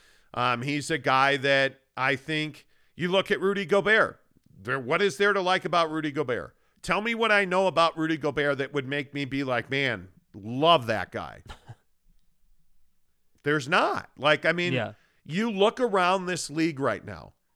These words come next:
Speaker 1: The single best player in the N B A right now is probably Kevin Durant. Kevin's not a great personality. Kevin Durant is, is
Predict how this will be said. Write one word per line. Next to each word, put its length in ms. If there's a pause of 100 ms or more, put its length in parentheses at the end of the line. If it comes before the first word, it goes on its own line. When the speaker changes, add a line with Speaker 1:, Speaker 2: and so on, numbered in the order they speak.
(460)
Speaker 1:
The 260
single 420
best 300
player 260
in 60
the 140
N 100
B 140
A 100
right 240
now 200
is 100
probably 340
Kevin 320
Durant. 420 (1080)
Kevin's 420
not 200
a 60
great 280
personality. 800 (580)
Kevin 280
Durant 460
is, 420
is 640